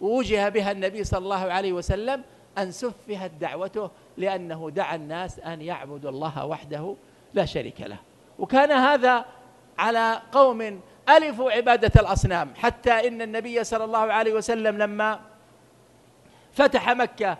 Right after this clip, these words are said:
في السنة الثامنة من الهجرة لم يدخل البيت حتى أخرج ما فيه من الأصنام، وكان في البيت وحوله قريبا من ثلاثمائة صنم تعبد من دون الله،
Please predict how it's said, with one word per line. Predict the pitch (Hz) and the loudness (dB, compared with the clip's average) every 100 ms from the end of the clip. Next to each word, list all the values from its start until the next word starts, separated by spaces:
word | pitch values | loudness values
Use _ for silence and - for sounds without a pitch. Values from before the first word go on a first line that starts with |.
| - | -8
في | 226 | -8
السنة | 214 247 233 208 | -2 0 0 -2
الثامنة | 202 247 226 208 196 180 - - - | -2 2 2 2 0 -2 -4 -20 -14
من | 190 214 | -6 0
الهجرة | 214 220 180 196 226 | 2 2 2 2 2
لم | 220 302 302 | 6 6 8
يدخل | 262 - 214 | 4 4 2
البيت | 196 180 175 - - - - - _ | 2 2 0 -4 -14 -16 -20 -20 _
حتى | 233 226 - | -2 -2 0
أخرج | 202 226 220 214 185 | 2 2 0 -2 0
ما | 202 196 185 | -2 0 -4
فيه | 226 190 196 | -4 -6 -6
من | 190 185 - - - | -8 -10 -14 -10 -4
الأصنام، | 185 185 - 190 170 147 - - - | -2 -2 -2 -2 -2 -2 -12 -20 -8
وكان | 196 208 254 254 240 220 | 0 2 6 6 6 2
في | 208 | 2
البيت | 233 220 269 240 208 | 0 6 6 6 2
وحوله | 214 196 269 233 269 262 - - - - - - - _ | 2 4 6 8 8 6 -2 -20 -20 -20 -20 -20 -20 _
قريبا | 202 208 226 185 185 180 175 - - _ | 0 2 2 0 0 -2 -8 -20 -20 _
من | 202 190 | -12 -8
ثلاثمائة | 196 190 185 190 220 247 - | -4 -2 -4 -6 -8 -6 -6
صنم | - 208 208 165 131 - _ _ _ _ _ | -6 -4 -4 -6 -12 -20 _ _ _ _ _
تعبد | 240 214 170 196 170 | 0 0 2 0 0
من | 175 156 | -4 -6
دون | 139 117 | -8 -8
الله، | 104 101 | -6 -6